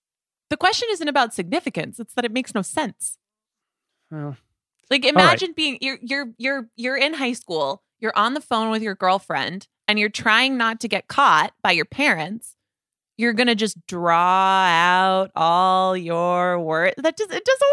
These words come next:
Speaker 1: work. It doesn't make sense. Taylor, answer the petition. All right, we're gonna move on. I'm not letting you have a rebuttal because
Speaker 2: I don't, I don't want
Speaker 1: you're
Speaker 2: one. I don't
Speaker 1: wrong
Speaker 2: deserve
Speaker 1: about
Speaker 2: one.
Speaker 1: this.
Speaker 2: I agree.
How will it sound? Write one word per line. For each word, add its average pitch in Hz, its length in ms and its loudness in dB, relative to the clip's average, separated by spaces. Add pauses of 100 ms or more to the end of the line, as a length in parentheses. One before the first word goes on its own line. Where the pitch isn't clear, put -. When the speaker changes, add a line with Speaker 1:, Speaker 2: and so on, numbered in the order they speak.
(160)
Speaker 1:
work. - 180 0
It - 80 -4
doesn't 539 240 0
make 523 140 0 (160)
sense. 185 380 -4
Taylor, 277 280 4 (120)
answer 254 260 2
the 262 60 -2
petition. 220 420 -2 (480)
All 214 60 6
right, 170 180 2 (400)
we're 202 80 -4
gonna 214 100 2
move 214 200 2
on. 156 260 0
I'm 202 100 0
not 208 200 6
letting 190 180 4
you 185 60 2
have 175 100 2
a 175 60 2
rebuttal 160 380 -2
because 170 360 -12 (360)
Speaker 2:
I 143 120 4
don't, 143 240 2
I 143 100 2
don't 135 120 4
want 127 160 2
Speaker 1:
you're 123 80 2
Speaker 2:
one. 120 60 0
I 123 40 2
don't 127 80 2
Speaker 1:
wrong 160 100 4
Speaker 2:
deserve 127 200 4
Speaker 1:
about 151 100 2
Speaker 2:
one. - 160 0
Speaker 1:
this. - 140 -12 (220)
Speaker 2:
I 160 100 2
agree. 120 280 0